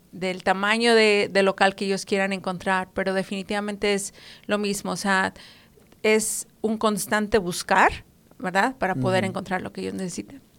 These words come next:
Speaker 2: Y me doy cuenta que ustedes, como ustedes particularmente, como agente de bienes raíces, buscan y buscan y buscan, y yo digo, "Esos son horas de trabajo que están poniendo para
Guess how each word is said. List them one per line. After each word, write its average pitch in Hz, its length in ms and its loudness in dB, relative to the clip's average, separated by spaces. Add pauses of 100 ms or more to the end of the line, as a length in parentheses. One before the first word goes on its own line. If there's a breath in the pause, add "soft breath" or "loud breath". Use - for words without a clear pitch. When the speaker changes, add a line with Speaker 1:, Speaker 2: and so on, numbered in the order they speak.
(360 loud breath)
Speaker 2:
Y 170 100 4
me 170 80 8
doy 175 180 8
cuenta 175 420 6
que 139 400 6
ustedes, 147 540 4
como 123 380 0
ustedes 135 280 0
particularmente, 131 840 0
como 120 340 0
agente 131 360 -2
de 123 100 0
bienes 117 220 -4
raíces, 123 420 -2
buscan 147 380 0
y 135 40 0
buscan 135 380 -4
y 127 60 -2
buscan, 135 440 -2
y 120 320 -2
yo 127 160 -2
digo, 123 260 0
"Esos 151 240 -6
son 131 220 0
horas 127 300 0
de 120 80 -4
trabajo 117 520 -2
que - 100 -18
están - 280 -8
poniendo 117 500 -4
para 131 460 -8